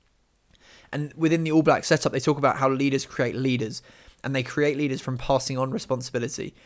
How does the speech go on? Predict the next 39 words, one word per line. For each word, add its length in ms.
from 160
creating 500
ownership 440
and 80
accountability 680
and 120
trust. 540
Right? 220
And 160
to 160
put 240
this 140
in 80
perspective, 480
they 100
talk 200
about, 160
like, 140
let's 260
look 140
at 80
a, 160
a 100
week 500
within 260
the 80
All 120
Black 200
setup. 400
At 80
the 60
beginning 380
of 80
the 100
week, 400
the 100
sessions 520
are 240
coach-led, 760